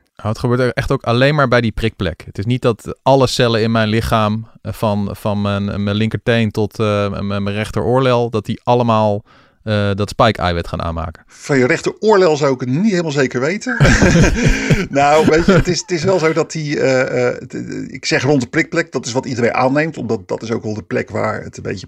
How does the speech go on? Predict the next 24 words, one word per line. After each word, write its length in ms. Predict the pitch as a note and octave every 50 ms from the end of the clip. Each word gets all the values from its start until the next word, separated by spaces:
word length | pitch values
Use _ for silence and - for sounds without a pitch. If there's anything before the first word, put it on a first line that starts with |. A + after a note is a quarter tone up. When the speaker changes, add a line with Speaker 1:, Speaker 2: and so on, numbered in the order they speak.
| _ -
Speaker 2:
pijn 280 | - B2 B2 A2+ A#2
gaat 200 | - A2+ A2 G#2+
doen 260 | A#2+ A2+ A2+ A2+ A2+
en 80 | A2 A2
waar 100 | G#2+ G#2+
het 80 | G2+ -
een 60 | -
beetje 160 | A2 - -
gaat 160 | F#2+ G#2 - -
zwellen, 420 | - - C3+ B2+ B2 B2+ B2 A2+
waar 80 | A2+ A2+
het 100 | A2 -
echt 160 | - - -
een 60 | G#2+
beetje 200 | G#2+ G#2 G2 -
geïrriteerd 520 | - B2 A2 G#2 F#2+ - - B2 C3+ A#2+
raakt, 300 | B2+ C3 C#3 D#3+ F3 -
van, 180 | - A#2+ A2 G2
van 160 | - A2+ G#2+
hier, 380 | G2 G2 G#2+ A2+ G#2+ G#2+ - G#2+
eh, 340 | G#2 G#2 G#2+ G#2+ G#2 - -
is 140 | A#2 A2
iets 120 | A#2 A2+ -
gebeurd. 400 | - A2 A#2 C3 D3+ D#3+ -